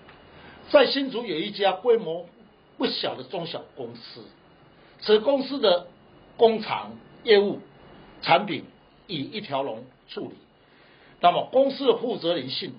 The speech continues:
吴，邀请我到公司去鉴定风水。这一次他准备把公司的内部重新的规划及资源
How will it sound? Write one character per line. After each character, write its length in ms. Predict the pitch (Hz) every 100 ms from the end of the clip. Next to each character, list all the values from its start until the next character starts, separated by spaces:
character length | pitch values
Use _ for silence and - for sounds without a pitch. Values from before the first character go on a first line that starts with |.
| -
吴， 800 | - 101 110 _ _ _ - 233
邀 120 | 233
请 200 | 220 208
我 120 | 131
到 140 | 202 170
公 280 | 202 180
司 180 | - 175
去 160 | - 143
鉴 240 | - 147
定 180 | 147 117 110 -
风 220 | 117 120
水。 220 | - - - - - - - - - - - - - - - - -
这 120 | 294
一 140 | 254 254
次 200 | 240 175
他 140 | 226
准 300 | - 165 160
备 200 | 160 160
把 300 | - 147 127 -
公 160 | 214
司 200 | - 220
的 100 | 156
内 260 | 185 208 147
部 260 | 147 170 - -
重 280 | - 143 175
新 180 | 185 151
的 60 |
规 320 | 123 156 135 135
划 260 | 156 - - - -
及 140 | 151
资 220 | - 143
源 120 | 120